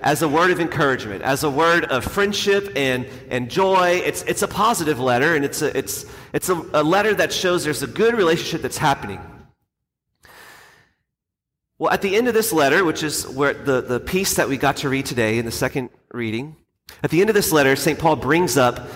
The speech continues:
this whole financial gift that he received. And he thanks them, but he also mentions, he says, "You know, I have learned how to live in humble circumstances and in abundance."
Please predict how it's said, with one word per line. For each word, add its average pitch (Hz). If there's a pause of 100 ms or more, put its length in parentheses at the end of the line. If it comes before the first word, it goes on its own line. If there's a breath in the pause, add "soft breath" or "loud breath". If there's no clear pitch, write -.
(120)
this 120
whole 120
financial 127 (320 loud breath)
gift 107
that 107
he 107
received. 104 (880 loud breath)
And 175
he 247
thanks 190
them, 165
but 180
he 208
also 233
mentions, 226
he 190
says, 185
"You 202
know, 214 (300 loud breath)
I 233
have 262
learned 220 (400 loud breath)
how 226
to 220
live 196
in 151
humble 214
circumstances 220 (420 loud breath)
and 202
in 160
abundance." 113